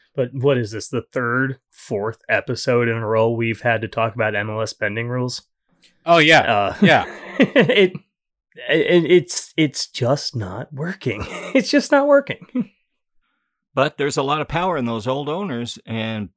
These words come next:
Speaker 3: they, they're loosening up. I mean, when you got New England and D C United and, and F C Dallas, and those are some of the owners that have historically been nixing this spending,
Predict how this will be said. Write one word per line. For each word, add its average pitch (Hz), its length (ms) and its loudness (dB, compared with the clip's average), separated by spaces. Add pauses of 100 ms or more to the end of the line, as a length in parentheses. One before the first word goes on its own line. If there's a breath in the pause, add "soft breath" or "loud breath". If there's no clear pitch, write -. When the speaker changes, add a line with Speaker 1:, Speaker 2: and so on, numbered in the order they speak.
(100)
Speaker 3:
they, 117 440 -2 (640)
they're 135 380 0
loosening 151 600 0
up. 127 400 -2 (640)
I 117 120 -4
mean, 110 200 -4
when 117 160 -6
you 151 80 -8
got 135 220 -4 (560)
New 143 220 2
England 139 480 0
and 104 340 -4
D 139 100 -4
C 147 180 -6
United 123 640 -2
and, 95 380 -6 (640)
and 104 380 -2
F 127 140 0
C 139 180 -6
Dallas, 123 560 -2
and 95 120 -6
those 180 280 -4
are 175 80 -6
some 190 260 -4
of 185 80 -4
the 175 120 -2
owners 160 480 -2
that 127 220 -6
have 135 460 -6 (280)
historically 131 720 -2
been 113 520 -2
nixing 110 480 -6
this 95 220 -10
spending, 113 540 -8